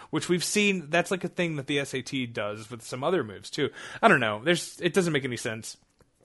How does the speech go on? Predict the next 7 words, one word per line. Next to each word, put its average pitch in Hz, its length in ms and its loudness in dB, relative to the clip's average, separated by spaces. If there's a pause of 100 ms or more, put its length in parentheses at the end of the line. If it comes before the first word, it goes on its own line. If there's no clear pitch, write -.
(300)
Skella 147 400 4
Driver, 131 580 2 (560)
awesome 143 440 0
move. 117 320 -8 (120)
Look 165 240 -2
it 113 100 -2
up. 110 260 -2